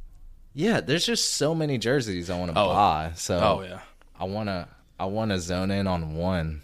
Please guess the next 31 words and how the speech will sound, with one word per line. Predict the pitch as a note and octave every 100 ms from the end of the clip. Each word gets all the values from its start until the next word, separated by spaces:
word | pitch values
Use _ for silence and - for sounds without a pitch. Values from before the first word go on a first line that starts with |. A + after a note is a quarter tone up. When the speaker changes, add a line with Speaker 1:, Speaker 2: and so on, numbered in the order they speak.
| - _ _ _ _ _ _
Speaker 1:
But | - C3
yeah, | G#2 C3
Speaker 2:
Uh, | - -
Speaker 1:
we | G2
got, | G#2 G#2 G2+
uh, | G2 F#2 F2+ E2+ - - _ _ _ _ _ _ -
you | F2+
know, | F2 D#2+ - _ _ _ _ _ _
I | -
li-, | G#2+ G2+
I | G#2
like | G#2 G2+
our | F#2+
safety | - F#2 F2+
group. | D#2+ E2+ E2 - _ -
I |
like | F2+ F2
what | F2 D#2+
Nick | E2
Cross | - E2 D#2+
is | D#2+
doing. | F2 E2 E2
He's | F#2 G2 E2+ - -
outshined | F2+ - - F2 F2 E2+ E2+ E2 _ _ _ - _ _ _ _ -
my | F#2+ F#2 F2+
expectations | E2 - E2+ F#2+ E2 F2 E2+
for | - F2 E2+
him. | E2+ E2+
You | E2
know, | E2
I, | D#2+ E2+